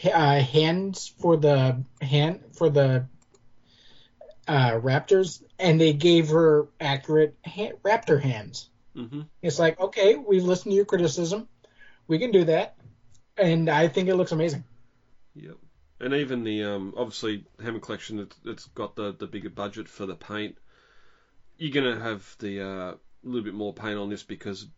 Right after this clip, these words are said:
Speaker 2: blue, obviously, having that blue stripe down, but just sort of like the, even the, the way the paint sort of blends between that sort of tanny colour on the neck to more of the darker green as it goes up along the figure.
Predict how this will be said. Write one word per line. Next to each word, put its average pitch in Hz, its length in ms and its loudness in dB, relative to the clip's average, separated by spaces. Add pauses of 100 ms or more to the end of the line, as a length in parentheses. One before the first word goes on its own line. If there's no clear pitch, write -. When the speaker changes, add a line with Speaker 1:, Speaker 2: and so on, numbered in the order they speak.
(160)
Speaker 2:
blue, 101 180 -6
obviously, 95 280 -8
having 95 200 -10
that 87 140 -12
blue 98 180 -8
stripe 101 340 -10
down, 98 160 -10
but 95 120 -14
just 113 180 -12
sort 113 220 -8
of 107 60 -6
like 101 200 -10
the, 98 280 -10 (220)
even 120 280 -6
the, 104 260 -8 (840)
the 190 100 -2
way 170 160 2
the 143 80 -4
paint 139 320 -4
sort 135 200 -6
of 107 120 -10
blends 120 320 -2
between 117 420 -6
that 110 180 -8 (140)
sort 117 240 -10
of 104 120 -10
tanny 110 400 -6
colour 107 360 -8
on 107 80 -8
the 101 80 -8
neck 104 220 -8 (160)
to - 120 -18
more 104 280 -8
of 101 60 -14
the 98 80 -12
darker 101 320 -10
green 104 300 -8
as 95 120 -12
it 82 80 -16
goes 95 300 -10
up 101 220 -12 (260)
along 98 340 -12
the 95 100 -12
figure. 104 380 -12